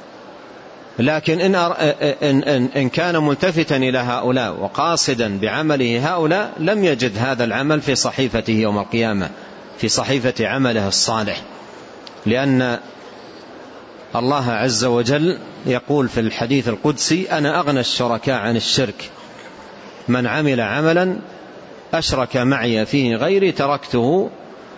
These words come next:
وشركه". نعم. ونسأل الله الكريم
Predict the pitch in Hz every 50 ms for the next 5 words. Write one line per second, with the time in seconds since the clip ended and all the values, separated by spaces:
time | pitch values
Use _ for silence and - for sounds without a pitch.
0 | - - - 127 131 123 - - 135 113 110 - 120 110 90 - - - - -
1 | - - - - - - - - - 110 104 92 85 78 78 - - - - -
2 | - - - - - - - - - - - - - - - - - - - -
3 | - - - - - - 135 131 131 127 131 151 180 170 - 170 156 147 139 143
4 | 147 139 127 123 113 - 123 113 117 135 151 165 175 175